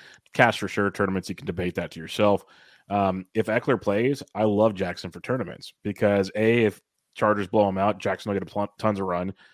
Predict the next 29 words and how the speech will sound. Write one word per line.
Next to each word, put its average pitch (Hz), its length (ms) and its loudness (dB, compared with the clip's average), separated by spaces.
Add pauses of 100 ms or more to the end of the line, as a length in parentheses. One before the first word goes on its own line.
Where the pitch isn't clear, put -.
(260)
because 98 600 -2
Eckler's 101 340 -2
been 95 160 -6
kind 98 200 -2
of, 90 200 -6
they've 95 140 0
been 95 140 -6
babying 98 360 -2
him 95 80 -2
when 95 120 -2
they've 92 100 -2
been 90 220 -6
getting 107 260 -2
leads 101 440 -2
because 110 260 -2
of 98 60 -2
his 95 100 -2
injuries 90 340 -6
right 92 160 -10
now. 92 260 -12 (440)
So - 120 -2
I 107 60 2
think 113 180 2
Jackson's 98 320 -4
still 95 140 -2
a - 20 -6
very 90 200 -2
good 82 140 -12
play 73 180 -14